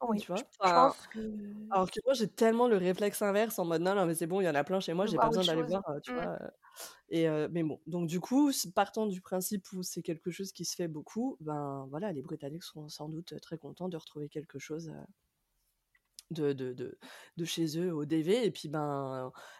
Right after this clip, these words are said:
Speaker 2: les Parisiens auront bientôt une brasserie parisienne aussi, hein,
Speaker 1: <laughs> Voilà,
Speaker 2: <laughs> heu, <laughs> c'est tout à
Speaker 1: exactement,
Speaker 2: fait mérité.
Speaker 1: exactement.
Speaker 2: Voilà, il en faut pour tout le monde. Bon, bah, visiblement, on n'a pas assez de clients venus de l'Asie parce que moi, j'attends toujours mon buffet
Speaker 1: <laughs> C'est
Speaker 2: asiatique. <laughs>
Speaker 1: vrai.
Speaker 2: <laughs> Mais, mais du coup, je... enfin bon, bref.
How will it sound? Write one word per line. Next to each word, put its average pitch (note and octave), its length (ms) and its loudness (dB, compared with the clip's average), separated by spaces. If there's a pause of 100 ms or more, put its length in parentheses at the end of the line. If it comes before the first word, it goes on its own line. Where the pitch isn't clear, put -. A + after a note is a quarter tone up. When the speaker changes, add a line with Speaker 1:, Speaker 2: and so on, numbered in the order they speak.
Speaker 2:
les F3 120 8
Parisiens E3 480 4
auront F3 260 2
bientôt D#3+ 340 2
une F3 100 2
brasserie E3+ 380 0
parisienne F#3 540 4
aussi, F#3+ 360 0
hein, - 80 4
Speaker 1:
<laughs> D#4 220 10
Voilà, A#3 260 12
Speaker 2:
<laughs> A3+ 40 4
heu, D#4+ 60 6
<laughs> C4+ 140 10
c'est C#4+ 200 6
tout A#3+ 180 8
à B3 40 2
Speaker 1:
exactement, - 60 -4
Speaker 2:
fait A#3 80 4
mérité. B3 520 4
Speaker 1:
exactement. G#3+ 400 -8 (120)
Speaker 2:
Voilà, F3+ 240 6
il A#3+ 100 2
en F#3+ 80 4
faut A#3 140 0
pour C4+ 220 -4
tout C4 140 2
le A3 60 4
monde. G3+ 220 2 (340)
Bon, F#3 80 0
bah, F3 100 6
visiblement, F#3+ 460 4
on A#3 40 4
n'a F3+ 120 2
pas G#3 140 0
assez A3 200 0
de G3 120 4
clients G#3+ 440 0
venus F#3 260 2
de F#3 60 -2
l'Asie F#3 320 2
parce G#3 140 -6
que - 80 -4
moi, F#3 140 0
j'attends F3 280 -2
toujours A3 340 12
mon E3+ 140 12
buffet F3+ 300 2 (280)
Speaker 1:
<laughs> - 100 -6
C'est A3+ 100 12
Speaker 2:
asiatique. - 100 8
<laughs> - 0 -
Speaker 1:
vrai. - 240 12 (340)
Speaker 2:
<laughs> - 160 -10
Mais, D4+ 140 10 (800)
mais D4+ 380 10
du C4 160 6
coup, - 220 6 (520)
je... C#4 300 0
enfin B3+ 200 6
bon, G#3+ 140 0
bref. D#3+ 260 -2